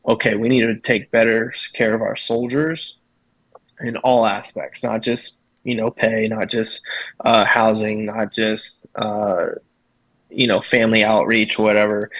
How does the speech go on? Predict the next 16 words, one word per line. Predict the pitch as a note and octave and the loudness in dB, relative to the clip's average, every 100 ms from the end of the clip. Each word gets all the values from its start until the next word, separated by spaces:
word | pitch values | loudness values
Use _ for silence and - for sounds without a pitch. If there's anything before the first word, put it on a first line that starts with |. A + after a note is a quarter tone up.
| - | -2
It's | A2+ A2 G#2 _ _ - - - | 2 2 2 _ _ -12 -10 -6
the | A2+ | -4
s-, | A2 - - | -4 -4 -4
whole | - C3 A#2+ | 0 2 0
soldier | - A2+ A2 | 0 -4 -4
concept. | - G2 A2 - G2 A#2+ | -6 -6 -4 -4 -6 -6
And | G#2 G#2 | -10 -2
so | G#2+ G2+ G#2 - - - _ - | 2 2 0 -6 -18 -20 _ 0
the, | A2 | 4
what | A2+ A2 - | 4 2 2
the | A2+ | 2
Army | G#2+ A2 | 4 2
is | G#2+ A2+ | 0 0
doing | A2 A2 G#2+ G2+ | 0 0 0 -2
is, | G2+ G2+ G2+ | -2 -4 -6
like, | F#2 G#2 | -6 -6